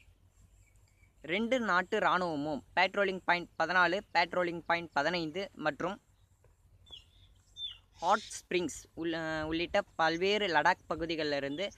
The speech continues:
ம-, இராணுவர்கள் வ-, வீரர்கள் வந்து பின்வாங்கிட்டாங்கன்னு அது ஒரு செய்தியை வெளியிடுது. இன்னும் சில காலத்துல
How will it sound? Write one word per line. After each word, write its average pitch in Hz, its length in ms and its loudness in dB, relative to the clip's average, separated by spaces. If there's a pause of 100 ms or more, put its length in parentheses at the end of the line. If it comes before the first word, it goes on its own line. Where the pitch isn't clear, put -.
(260)
ம-, 151 400 2
இராணுவர்கள் 160 600 4
வ-, 151 220 -2
வீரர்கள் 156 440 0
வந்து 156 340 -4
பின்வாங்கிட்டாங்கன்னு 175 720 0
அது 151 220 -2
ஒரு 143 140 -4
செய்தியை 170 340 -2
வெளியிடுது. 143 380 -2 (360)
இன்னும் 226 260 -2
சில 196 360 0
காலத்துல 170 560 2